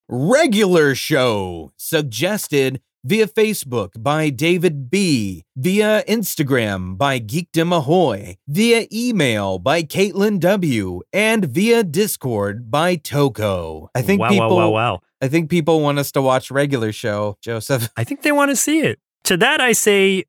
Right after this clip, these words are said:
Speaker 2: finally. I,
Speaker 1: <laughs>
Speaker 2: I, well, spoiler alert, I love Regular Show, so I'm excited for you to finally see it.
Speaker 1: Yeah, I've never seen it. I, I get compared to, uh, some characters on there quite often, though. Um,
Speaker 2: <laughs>
Speaker 1: so I,
Speaker 2: I
Speaker 1: and
Speaker 2: can
Speaker 1: I
Speaker 2: think
Speaker 1: don't
Speaker 2: of one for sure.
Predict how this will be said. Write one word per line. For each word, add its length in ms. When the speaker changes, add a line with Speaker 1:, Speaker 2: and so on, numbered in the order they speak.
Speaker 2:
finally. 880
I, 600
Speaker 1:
<laughs> 60
Speaker 2:
I, 280
well, 240
spoiler 560
alert, 280
I 180
love 320
Regular 380
Show, 300
so 120
I'm 80
excited 400
for 100
you 120
to 60
finally 360
see 220
it. 100
Speaker 1:
Yeah, 140
I've 100
never 280
seen 320
it. 180
I, 340
I 140
get 280
compared 600
to, 500
uh, 300
some 220
characters 460
on 140
there 140
quite 240
often, 420
though. 360
Um, 560
Speaker 2:
<laughs> 120
Speaker 1:
so 280
I, 200
Speaker 2:
I 100
Speaker 1:
and 100
Speaker 2:
can 100
Speaker 1:
I 40
Speaker 2:
think 100
Speaker 1:
don't 140
Speaker 2:
of 80
one 300
for 180
sure. 400